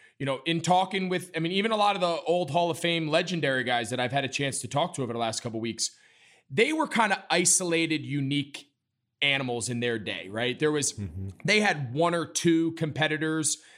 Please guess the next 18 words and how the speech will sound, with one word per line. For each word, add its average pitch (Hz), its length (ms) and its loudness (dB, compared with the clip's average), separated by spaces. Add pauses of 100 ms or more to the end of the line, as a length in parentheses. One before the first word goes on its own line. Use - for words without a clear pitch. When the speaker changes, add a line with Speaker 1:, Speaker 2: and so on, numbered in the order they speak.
(120)
Speaker 1:
that 139 140 0
they 156 120 6
would 151 160 -2
kinda 147 200 2
jockey 143 480 0
with 139 240 -2
for 139 200 -4
all 143 180 4
pro 143 540 0
or 139 280 -2 (240)
for 156 80 0
yardage 139 500 0
leaders. 143 520 -2 (680)
In 190 180 0
the 175 80 0
last 277 340 0
five 190 480 2
to 147 200 -2